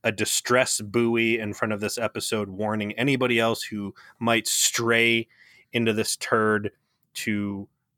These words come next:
uh, head back at all costs, because this is just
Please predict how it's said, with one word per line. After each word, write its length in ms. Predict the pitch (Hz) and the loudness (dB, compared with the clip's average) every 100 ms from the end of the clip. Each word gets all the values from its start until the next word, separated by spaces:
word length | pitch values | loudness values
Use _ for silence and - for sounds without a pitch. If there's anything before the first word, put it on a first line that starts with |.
| _ | _
uh, 260 | 101 95 98 | -2 -2 -2
head 340 | - 123 107 101 | 0 0 0 0
back 520 | 101 98 - - - _ _ _ - | 2 2 -2 -10 -20 _ _ _ -6
at 120 | 104 | -2
all 140 | 95 92 | 0 -2
costs, 420 | - 98 92 - | 0 2 2 -2
because 600 | - - 95 90 - - | -8 -4 -2 -2 -6 -2
this 240 | 104 - | -2 0
is 100 | 98 | -2
just 280 | - 98 - | -2 -2 -2